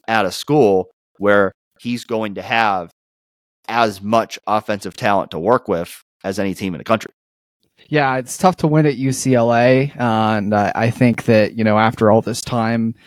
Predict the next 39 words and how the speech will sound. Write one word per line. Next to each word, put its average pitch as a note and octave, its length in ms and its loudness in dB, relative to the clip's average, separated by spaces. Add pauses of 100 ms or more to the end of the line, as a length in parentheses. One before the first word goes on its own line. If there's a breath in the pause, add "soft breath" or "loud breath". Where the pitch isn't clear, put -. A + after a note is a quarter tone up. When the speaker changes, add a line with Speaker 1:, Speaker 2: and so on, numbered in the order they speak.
(360 soft breath)
Speaker 2:
trying F#3+ 260 4
to E3+ 60 -2
get E3+ 260 -4
the D#3+ 320 -8
m-, E3 180 -12 (180)
ball D#3 220 4
rolling D#3+ 320 6
there. C#3+ 360 0
And, A#2 360 -4
you B2+ 100 -8
know, A#2+ 180 2
he, C#3 180 -2
he C3+ 160 0
had C3+ 220 6
success A#2+ 360 -4
at - 60 -14
Oregon, A#2+ 340 2
obviously, A2 520 -2
but G#2 140 -2
I, A2+ 340 0
I C#3+ 40 4
think E3 280 0
this, C#3+ 320 0 (460 loud breath)
I C3+ 100 4
think D3 200 4
this C3 180 -4
was B2+ 140 -4
a B2+ 40 0
move B2+ 320 4
that A#2+ 120 2
made, A2+ 380 0
uh, G#2 440 -4
it C#3 60 -12
was C#3+ 140 -6
clear G#3+ 240 4 (100)
Chip F3+ 200 0
Kelly D3 240 0
wanted A#2+ 360 -6
out G#2 240 -2